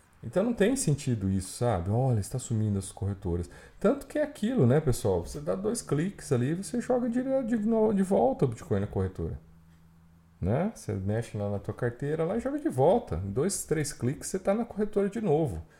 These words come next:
E o que a gente tá vendo aqui é isso, né, pessoal? A gente tá vendo aí a, uma liquidação das baleias. Baleias botando Bitcoin pra venda. E os Bitcoins saindo.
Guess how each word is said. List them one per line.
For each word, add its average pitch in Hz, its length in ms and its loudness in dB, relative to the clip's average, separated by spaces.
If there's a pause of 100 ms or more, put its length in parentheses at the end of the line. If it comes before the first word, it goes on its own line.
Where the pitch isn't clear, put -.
(500)
E 175 100 -2
o 302 80 -2
que - 120 -4
a 202 40 2
gente 185 240 2
tá 143 120 6
vendo 123 200 4
aqui - 220 -2
é 294 100 -4
isso, 175 480 0
né, 110 160 4
pessoal? 85 480 -4 (380)
A 98 80 -4
gente - 300 -6
tá 156 100 2
vendo 120 400 4
aí 123 320 2 (720)
a, 127 300 2 (120)
uma 156 140 2
liquidação 165 800 2
das 98 160 4
baleias. 117 960 2 (360)
Baleias 127 680 4
botando 98 440 2
Bitcoin 110 400 -2
pra 117 140 0
venda. 147 500 2 (1700)
E 107 80 -4
os 90 80 -4
Bitcoins 87 460 -6
saindo. 143 500 0